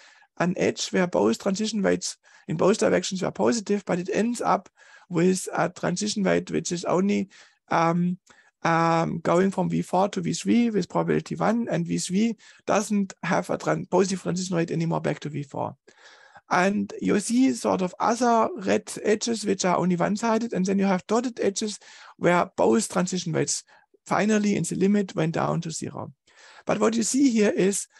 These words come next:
that there is, um, a highly connected subgraph which,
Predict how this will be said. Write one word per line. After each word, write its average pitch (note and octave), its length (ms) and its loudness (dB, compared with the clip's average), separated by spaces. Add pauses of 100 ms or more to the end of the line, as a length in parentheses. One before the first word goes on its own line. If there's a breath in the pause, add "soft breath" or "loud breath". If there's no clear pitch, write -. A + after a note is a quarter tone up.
(220 loud breath)
that F#3 180 2
there G3+ 180 2
is, - 380 2 (380 soft breath)
um, F3 440 2
a - 220 -2
highly G#3 360 2
connected F#3 440 0
subgraph - 580 -2
which, F3 360 -4